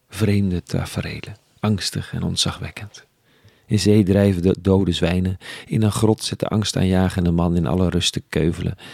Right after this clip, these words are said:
met een Joodse man van de overkant van het meer.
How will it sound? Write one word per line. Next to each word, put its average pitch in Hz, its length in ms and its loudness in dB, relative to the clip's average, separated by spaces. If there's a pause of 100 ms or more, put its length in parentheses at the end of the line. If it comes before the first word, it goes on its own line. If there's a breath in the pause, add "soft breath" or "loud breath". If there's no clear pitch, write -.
(140 loud breath)
met 113 140 -4
een 104 80 2
Joodse 98 360 4
man 90 300 -2 (360 soft breath)
van - 180 0
de 90 60 2
overkant - 580 -4
van 101 120 0
het 98 100 0
meer. - 280 -8